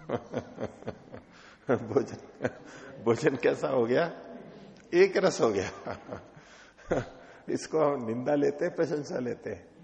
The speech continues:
निंदा लेते हैं। एक रस जिंदगी हो गई, कोई वही उठना बैठना,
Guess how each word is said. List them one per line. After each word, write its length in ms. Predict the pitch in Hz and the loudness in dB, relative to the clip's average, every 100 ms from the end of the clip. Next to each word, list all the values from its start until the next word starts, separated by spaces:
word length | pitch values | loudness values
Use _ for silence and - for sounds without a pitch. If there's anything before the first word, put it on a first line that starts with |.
| - - - - - - - - - - | -20 -20 -18 -18 -16 -18 -20 -20 -20 -8
निंदा 360 | 120 135 139 131 | -4 -2 2 2
लेते 320 | 123 117 127 | 0 -4 -6
हैं। 140 | 127 127 131 | -2 0 2
एक 280 | 135 131 | 0 0
रस 180 | 123 - | -4 -6
जिंदगी 480 | 98 107 104 113 120 | -10 -8 -8 -10 -10
हो 120 | 101 | -8
गई, 120 | 113 117 | -8 -8
कोई 220 | 120 110 | -6 -4
वही 280 | 110 127 117 | -2 -2 -2
उठना 460 | 101 - 120 143 123 | -6 -10 -4 -2 -2
बैठना, 520 | 113 107 - 113 | -2 -4 -6 -8